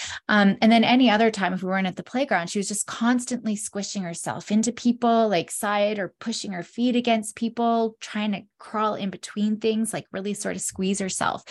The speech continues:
So she had a really high threshold.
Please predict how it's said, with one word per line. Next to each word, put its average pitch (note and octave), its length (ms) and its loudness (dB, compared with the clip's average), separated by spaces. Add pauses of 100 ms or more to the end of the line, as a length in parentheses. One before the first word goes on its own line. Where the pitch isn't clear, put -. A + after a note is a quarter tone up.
(400)
So B3 140 0
she C4+ 180 2
had C4+ 260 2
a A#3+ 80 6
really A#3 300 4
high A#3 460 -2
threshold. A3 840 -2